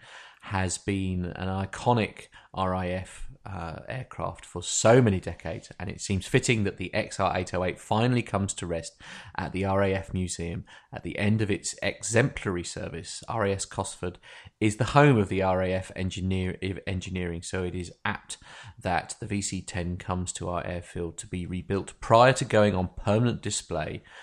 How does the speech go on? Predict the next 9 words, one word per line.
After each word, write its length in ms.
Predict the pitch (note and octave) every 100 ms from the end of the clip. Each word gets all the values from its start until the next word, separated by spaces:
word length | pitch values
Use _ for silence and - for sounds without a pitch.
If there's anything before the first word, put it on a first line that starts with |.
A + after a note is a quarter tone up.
| - _ -
at 360 | E2+ - - - -
the 100 | F2
museum, 680 | E2 E2+ G2 F#2 E2 - - - -
and 160 | - F2+
that 140 | E2+
was 440 | D2+ F#2 F2+ F#2+ -
by 380 | - F2+ F#2
Squadron 540 | F#2 - G#2 F#2+ F#2 D#2
Leader 420 | F2 F#2 F2+ F2